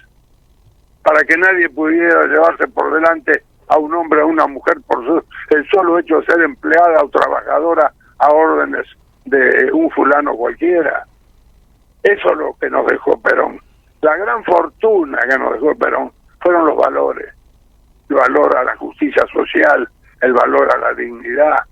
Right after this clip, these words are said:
el valor al, el valor al respeto a la dignidad humana. O sea, estos son valores que es, podemos compartirlos, pero son nuestros. Los hicimos nosotros. Los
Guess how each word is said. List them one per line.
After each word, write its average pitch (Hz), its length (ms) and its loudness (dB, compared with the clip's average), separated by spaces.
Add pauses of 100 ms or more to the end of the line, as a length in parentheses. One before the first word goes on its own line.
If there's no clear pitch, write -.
(300)
el 127 120 0
valor 127 380 2
al, 123 160 -2 (500)
el 120 200 -2
valor 135 400 2
al 127 160 -6
respeto 131 640 -2 (380)
a 139 100 2
la 131 140 2
dignidad 127 540 -2
humana. 139 440 -2 (220)
O - 160 -2
sea, 147 220 -2 (300)
estos - 340 -2
son 147 180 0
valores 143 480 0
que 147 140 0
es, - 60 -4 (640)
podemos 180 420 0
compartirlos, - 840 -2 (420)
pero 127 280 0
son 143 240 -2
nuestros. - 440 -12 (800)
Los - 240 -2
hicimos 339 380 0
nosotros. - 520 -4 (880)
Los 147 160 0